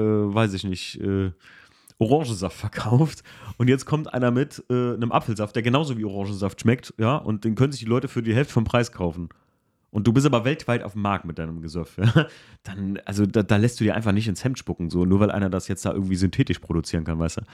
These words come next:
Äh, ich verstehe das und ich hoffe auch, dass das irgendwann nachverfolgt wird, weil einfach irgendwann die Lobby vielleicht dann nicht mehr dahinter, mm,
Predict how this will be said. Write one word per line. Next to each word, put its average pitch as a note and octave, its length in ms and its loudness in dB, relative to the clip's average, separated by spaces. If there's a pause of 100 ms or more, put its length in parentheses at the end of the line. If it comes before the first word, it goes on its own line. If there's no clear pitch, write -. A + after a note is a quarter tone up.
(320)
Äh, - 140 -4
ich A2+ 120 0
verstehe C#3+ 320 4
das C3 220 0
und A2+ 160 -6
ich G#2+ 220 -8
hoffe C#3+ 140 -4
auch, F2+ 120 -6
dass G2+ 160 -2
das G2 160 0
irgendwann G2+ 280 4
nachverfolgt G2+ 440 -2
wird, F#2+ 140 -2
weil F#2+ 80 2
einfach F#2+ 240 0
irgendwann G#2+ 320 2
die G2+ 80 4
Lobby G#2+ 280 4
vielleicht G2+ 300 -2
dann G2+ 160 0
nicht C3 180 0
mehr G#2 100 2
dahinter, F#2 380 0 (840)
mm, A#2 420 -8